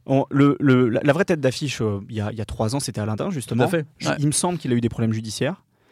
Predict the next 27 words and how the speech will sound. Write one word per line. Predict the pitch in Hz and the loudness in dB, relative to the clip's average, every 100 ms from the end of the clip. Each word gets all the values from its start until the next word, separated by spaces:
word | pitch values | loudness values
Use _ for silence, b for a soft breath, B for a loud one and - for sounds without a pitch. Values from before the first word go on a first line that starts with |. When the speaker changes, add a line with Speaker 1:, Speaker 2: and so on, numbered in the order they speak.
| b b - | b b 0
Speaker 1:
euh, | 110 107 | 2 2
donc | 123 | 0
ça | - | 0
l'a | 107 | -2
ralenti. | 104 104 104 175 208 254 _ _ | 0 -2 -2 -4 -4 -8 _ _
Et | 160 196 | 4 4
en | - | 2
fait, | - 190 - | -4 -6 -2
au | 123 | 0
même | 160 160 | 2 2
moment, | 143 147 190 220 - | 2 2 2 -2 -4
euh, | 120 113 110 113 | 0 2 2 0
il | 120 | -2
y | 110 | 0
a | 107 107 - | 0 -2 -4
un | 117 | -6
truc | - 135 | -8 -8
qui | - | -6
est | |
arrivé | 104 107 113 | -4 -2 -2
dans | 123 | -2
le | 104 | -6
rap | - | -14
français, | - 113 160 | -16 -8 -6
c'est | 196 113 | -6 -2
Le | 107 | -2
Cercle. | - 185 - | 0 -4 -6